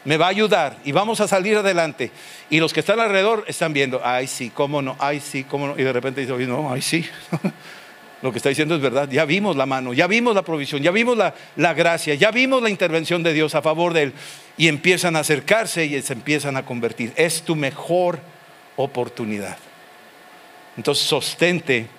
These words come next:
como viendo al invisible. Versículo veintitrés.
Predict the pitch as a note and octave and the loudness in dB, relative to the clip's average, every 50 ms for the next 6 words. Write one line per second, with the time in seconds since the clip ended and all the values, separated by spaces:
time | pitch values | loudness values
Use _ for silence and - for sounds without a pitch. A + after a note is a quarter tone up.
0 | - - - C#3 B2+ C3 B2+ C3 D#3+ D#3+ D#3 C#3+ A2+ G#2+ G#2 B2 - - - - | -16 -10 -6 -4 -2 0 2 2 2 2 2 0 -2 -4 -6 -8 -12 -20 -20 -20
1 | - - - - - - - B2 A#2+ A2 A2+ A#2 A2 A2 - - A#2 G#2+ G#2 F#2 | -20 -20 -20 -20 -12 -6 -2 -2 -2 -2 -2 -2 -2 -2 0 0 0 0 -2 -4
2 | F2+ - - - - - - - - - - - - - - - - - - - | -10 -14 -20 -20 -20 -20 -20 -20 -20 -20 -20 -20 -20 -20 -20 -20 -20 -20 -20 -4
3 | - C3+ C#3+ C#3 F3 F#3 D#3+ E3+ E3 D#3+ D3+ C3+ - C#3+ C#3 - E3 F#3+ E3+ B2+ | 2 2 2 4 2 2 2 4 4 4 2 2 0 0 0 2 2 2 0 -2
4 | - - - | -4 -10 -14